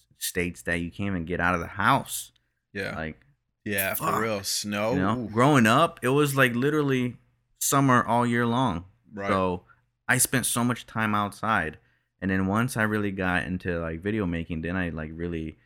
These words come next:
Speaker 1: became an indoor person because I was editing most of the time. But I mean, other than that, like, you could do shit all year long.
Speaker 2: Yeah.
Speaker 1: And that just makes you meet people, and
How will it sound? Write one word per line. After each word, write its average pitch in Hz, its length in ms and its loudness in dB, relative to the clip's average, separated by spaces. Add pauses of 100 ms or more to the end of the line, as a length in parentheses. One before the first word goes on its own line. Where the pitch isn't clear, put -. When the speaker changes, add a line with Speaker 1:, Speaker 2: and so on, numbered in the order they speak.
(320)
Speaker 1:
became 82 540 -6 (540)
an 80 100 -6
indoor 92 400 0
person 85 480 -4
because 82 300 -4
I 80 80 0
was 85 160 -4
editing 90 400 2
most 82 240 -4
of 82 80 -4
the 80 80 -6
time. 78 460 -6 (920)
But 80 440 -8 (580)
I 85 60 -8
mean, 80 340 -4 (160)
other 92 140 -6
than 78 320 -4
that, 101 260 -4
like, 78 240 -8 (120)
you 101 120 -8
could 90 180 -8
do 101 200 -2
shit 80 520 -8
all 87 200 -4
year 80 200 -4
long. 78 440 -8 (360)
Speaker 2:
Yeah. 101 300 -6
Speaker 1:
And 71 360 -12 (680)
that 87 220 4
just 87 220 -4
makes 90 280 -2
you 85 60 -4
meet 87 260 -2
people, 90 440 -4
and 76 280 -4